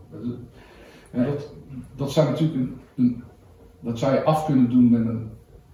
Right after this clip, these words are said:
ja, het is een droombeeld, maar ik vind het fijn om de verantwoordelijkheid te nemen om op mijn bescheiden schaal daar naartoe te werken.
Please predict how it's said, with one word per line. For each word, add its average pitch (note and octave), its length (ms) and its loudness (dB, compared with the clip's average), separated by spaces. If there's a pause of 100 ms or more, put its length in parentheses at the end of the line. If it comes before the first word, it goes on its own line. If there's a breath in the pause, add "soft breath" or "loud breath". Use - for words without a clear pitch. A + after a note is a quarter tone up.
(140)
ja, - 180 -10
het - 100 -12
is B2 140 -6
een G#2+ 100 -4
droombeeld, - 800 -2
maar - 320 -6
ik D#3+ 120 -6
vind D#3 160 2
het - 100 -2
fijn C#3+ 580 2 (140)
om C3 200 -4
de A#2+ 120 0
verantwoordelijkheid A#2+ 840 0
te A2+ 160 -10
nemen G2 340 -6 (120)
om A#2+ 200 -2
op - 240 -6
mijn A#2 260 0
bescheiden A2+ 520 -6
schaal - 760 -6 (140)
daar C#3+ 300 4
naartoe B2+ 240 2
te - 160 -4
werken. - 300 -14